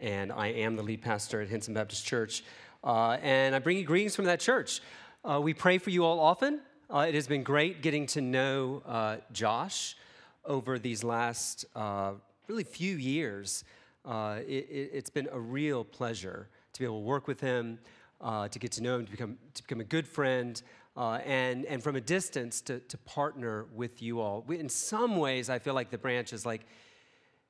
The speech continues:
Hinson Baptist South, right? Because there's so many people from Hinson that have come here and have been blessed by this ministry. Lots of our students, Davey right there. Uh, so, and, uh, my, my,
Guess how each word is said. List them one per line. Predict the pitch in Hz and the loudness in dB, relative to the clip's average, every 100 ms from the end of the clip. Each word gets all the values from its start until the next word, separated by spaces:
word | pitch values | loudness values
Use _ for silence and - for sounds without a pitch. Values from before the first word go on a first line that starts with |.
| _ _ | _ _
Hinson | - 135 131 147 117 | -6 -4 -2 -4 -2
Baptist | 113 110 107 110 101 - - | 0 0 -2 -4 -4 -4 -4
South, | - 117 95 80 - - - | -2 0 0 -4 -12 -20 -12
right? | 117 113 107 | -6 -4 -4
Because | 135 127 131 | -6 -4 -4
there's | 107 127 | -4 -4
so | - - 185 196 | -4 2 4 4
many | 185 151 | 2 0
people | 151 135 | -2 -2
from | 127 117 | -4 -4
Hinson | 131 127 131 107 101 - - - 135 | -4 -4 -4 -6 -8 -16 -20 -8 0
that | 120 | 0
have | 120 - | 0 0
come | - 143 135 | 2 2 0
here | 104 113 90 - - | -2 -6 -6 -10 -4
and | 123 113 | -2 -2
have | 113 | -4
been | 117 104 | -4 -4
blessed | 123 120 120 | -2 -2 -2
by | - 110 | -6 -6
this | 110 | -6
ministry. | 113 104 107 | -8 -8 -6
Lots | 104 110 | -6 -6
of | 101 | -8
our | 98 | -8
students, | - - 151 143 135 131 - - - - _ | -8 -4 -2 -2 -2 -6 -10 -14 -20 -20 _
Davey | 101 107 110 | -6 -4 -4
right | 104 107 104 | -6 -6 -6
there. | 110 107 104 101 - - - - | -6 -4 -6 -10 -16 -20 -20 -8
Uh, | 117 107 104 101 107 | -2 -2 -2 -2 -6
so, | - - - 135 123 117 113 120 - | -8 -8 -4 -2 0 -2 -2 -6 -4
and, | 120 113 113 101 | -4 -2 -4 -4
uh, | 113 107 104 101 107 | -4 -2 -4 -6 -4
my, | 113 123 | -4 -4
my, | 127 120 127 | -4 -4 -6